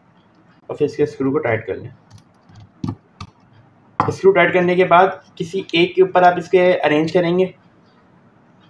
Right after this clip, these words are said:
रबड़ जो है आप वो लेके आएंगे, इस पर लगाएंगे और फिर इसे सेट करके लगा देंगे, lock हो जाएगा। उसके बाद आपको क्या करना है, सबसे पहले इस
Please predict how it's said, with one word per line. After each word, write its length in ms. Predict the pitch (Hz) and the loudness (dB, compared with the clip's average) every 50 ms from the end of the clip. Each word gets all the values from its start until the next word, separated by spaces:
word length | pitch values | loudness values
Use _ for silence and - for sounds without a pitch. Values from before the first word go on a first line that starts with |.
| _ _ _ _ _ _ _ _ _ _ _ _ _ _ _ _ _ _ - | _ _ _ _ _ _ _ _ _ _ _ _ _ _ _ _ _ _ -14
रबड़ 440 | - 127 131 143 139 147 160 160 156 | -10 -4 -2 0 0 2 2 0 0
जो 100 | 165 165 | 0 0
है 120 | 165 160 | 0 2
आप 120 | 147 147 147 | 2 2 2
वो 80 | 160 160 | 0 2
लेके 300 | 143 135 131 135 139 160 | 2 2 0 0 0 -2
आएंगे, 320 | 151 151 151 160 165 160 | -2 -2 -2 -2 -2 -2
इस 60 | 160 156 | -2 -2
पर 140 | - 147 139 | -4 -2 -2
लगाएंगे 480 | 135 123 123 131 131 135 147 160 170 - _ _ _ _ _ _ _ _ _ _ _ _ _ - | 0 0 0 0 -2 -2 -4 -6 -8 -14 _ _ _ _ _ _ _ _ _ _ _ _ _ -4
और 100 | 139 143 | -4 -4
फिर 160 | 147 175 170 - | -2 -2 -4 -2
इसे 280 | - - - 175 180 190 - - - _ _ _ _ _ _ _ _ _ _ - | -4 -4 -4 -2 -2 -2 -4 -6 -12 _ _ _ _ _ _ _ _ _ _ -20
सेट 560 | - - - - - - - 170 160 160 160 | -20 -20 -20 -20 -10 -4 -2 0 0 0 0
करके 320 | 156 143 151 147 147 - - - _ _ _ _ _ _ _ _ _ _ _ _ _ _ - - _ _ _ _ _ _ _ _ _ _ _ _ - - - - 120 | 0 0 0 -2 -2 -6 -8 -10 _ _ _ _ _ _ _ _ _ _ _ _ _ _ -20 -20 _ _ _ _ _ _ _ _ _ _ _ _ -12 -12 -12 -10 -6
लगा 240 | 127 143 135 123 131 | -4 -2 -2 -2 -2
देंगे, 300 | 127 135 143 156 165 165 | -2 -2 -4 -2 -2 0
lock 240 | 156 143 143 139 131 | 0 2 2 2 0
हो 80 | 143 131 | -2 -2
जाएगा। 320 | 127 113 95 95 104 110 - _ _ _ _ _ _ _ _ _ _ - | -2 -4 -6 -8 -10 -12 -14 _ _ _ _ _ _ _ _ _ _ -14
उसके 220 | 151 - - 190 | -12 -4 -2 0
बाद 140 | 190 196 190 | 2 4 4
आपको 220 | 175 165 175 180 | 4 4 2 0
क्या 120 | 175 170 165 | -2 -2 -2
करना 240 | 170 165 160 160 175 | -2 -4 -4 -4 -4
है, 60 | 170 | -6
सबसे 140 | - 180 170 | -6 -8 -8
पहले 260 | 175 175 170 170 170 | -6 -4 -2 -2 -2
इस 140 | 170 170 | -2 -4